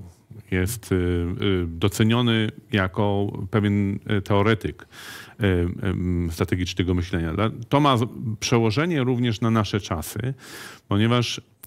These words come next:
e, jesteśmy świadkia-, świadkami znowu dostosowywania instrumentu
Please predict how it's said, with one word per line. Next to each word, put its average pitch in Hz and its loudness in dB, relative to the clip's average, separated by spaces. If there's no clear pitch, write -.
e, 107 2
jesteśmy 120 0
świadkia-, 117 0
świadkami 117 2
znowu 123 2
dostosowywania 123 2
instrumentu 113 2